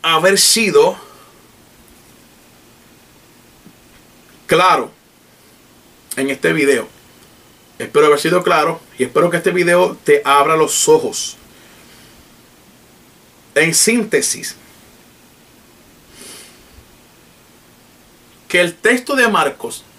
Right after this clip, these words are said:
sea hasta el ocho no me afecta.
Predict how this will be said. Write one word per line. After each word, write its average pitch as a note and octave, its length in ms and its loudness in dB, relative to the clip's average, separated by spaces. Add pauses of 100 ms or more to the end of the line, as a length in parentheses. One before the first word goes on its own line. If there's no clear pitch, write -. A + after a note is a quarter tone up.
(140)
sea A3+ 640 2 (180)
hasta F#3+ 300 -2
el A3+ 80 0
ocho C4+ 320 -2 (920)
no D3 220 -4
me E3 120 -2
afecta. - 500 -6